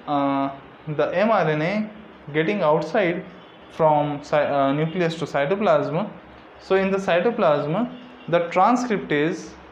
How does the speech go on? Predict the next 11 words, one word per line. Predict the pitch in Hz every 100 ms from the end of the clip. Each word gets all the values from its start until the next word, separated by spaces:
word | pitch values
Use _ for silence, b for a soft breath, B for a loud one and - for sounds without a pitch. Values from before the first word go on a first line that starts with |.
| -
in | 175 214
the | 226
case | 190 160
of | 160 156
influenza | 139 - 143 139
virus, | 131 131 185 - - - - - - -
having | 175 214 233 135 117 - - - - - - - - - -
endonuclease | 175 214 262 254 240 240
activity | 214 208 202 185 208 254 254 - -
also. | 175 196 180 - 110 110 - - - - - - - -
So | - 220 240 247 208 -